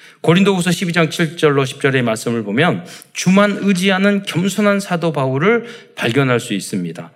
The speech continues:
그 제가 읽-, 읽겠는데 고린도후서 십이 장 칠 절에 보면 "여러 계시를 받은 것이 지극히 크므로 너무 자만하지 않게 하시려고 내 육체의 가시 곧 사탄의 사자를 주셨으니 이는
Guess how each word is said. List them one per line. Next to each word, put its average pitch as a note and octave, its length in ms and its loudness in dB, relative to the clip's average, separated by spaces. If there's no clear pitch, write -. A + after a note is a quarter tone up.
그 C3+ 160 -2
제가 C3 240 2
읽-, A#2+ 440 -6
읽겠는데 B2+ 500 0
고린도후서 A#2+ 520 -4
십이 G#2+ 320 -12
장 G#2+ 160 -4
칠 B2+ 140 -10
절에 A#2+ 200 -2
보면 A2+ 440 -2
"여러 G#3+ 260 4
계시를 G#3+ 540 2
받은 D3+ 260 0
것이 C#3 220 0
지극히 G#3 560 0
크므로 B2+ 380 0
너무 D#3 340 2
자만하지 B3 840 0
않게 E3 300 0
하시려고 G2 600 -4
내 C#3+ 300 4
육체의 C3 420 2
가시 - 300 -4
곧 - 440 0
사탄의 A3 600 0
사자를 G3 720 0
주셨으니 F#2+ 920 -6
이는 G3 540 4